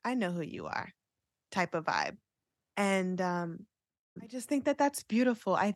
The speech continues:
think, I think we were both kinda shocked to see each other 'cause it had been so long,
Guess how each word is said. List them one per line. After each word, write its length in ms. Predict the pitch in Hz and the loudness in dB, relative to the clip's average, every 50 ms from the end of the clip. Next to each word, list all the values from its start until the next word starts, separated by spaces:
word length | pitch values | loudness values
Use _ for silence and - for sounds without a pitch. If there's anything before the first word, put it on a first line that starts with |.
| - | 0
think, 500 | - 226 226 233 220 220 - - - - _ _ _ _ _ _ _ _ _ - | -2 0 0 0 -2 -4 -8 -14 -20 -20 _ _ _ _ _ _ _ _ _ 2
I 80 | 226 | 6
think 140 | 214 311 277 | 6 8 8
we 80 | 359 330 | 10 8
were 80 | 285 | 10
both 180 | 220 226 233 - | 8 8 6 6
kinda 240 | - 240 208 190 190 | 4 2 4 4 2
shocked 320 | - - 196 185 - - | 6 8 10 8 8 6
to 60 | - 208 | -2 -2
see 160 | - - 196 | 0 2 0
each 120 | 220 214 247 | 0 2 2
other 160 | 240 247 247 | 2 2 2
'cause 140 | - 196 - | 0 0 0
it 40 | |
had 140 | 208 196 180 | 2 2 4
been 180 | 170 180 190 202 | 2 2 2 2
so 180 | - - 233 | 2 2 2
long, 440 | 240 240 240 233 240 254 269 285 277 | 2 2 2 2 2 0 0 -2 -4